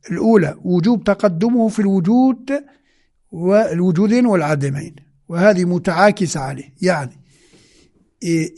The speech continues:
ال-، في، في الوجود نقول:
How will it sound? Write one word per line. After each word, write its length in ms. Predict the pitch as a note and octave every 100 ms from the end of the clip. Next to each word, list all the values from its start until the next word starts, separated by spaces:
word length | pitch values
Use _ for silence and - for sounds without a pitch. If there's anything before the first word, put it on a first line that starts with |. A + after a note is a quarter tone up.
| E3
ال-، 520 | D#3 D#3 D3+ D3+ D#3+
في، 640 | - - G3+ G#3 F#3 - - - _ _ _ -
في 160 | -
الوجود 840 | A#3+ B3 A#3 F#3 A#3+ A3 D#3+ G#3 A3 - _ _ _
نقول: 640 | D#3+ E3 E3+ F#3+ D3+ -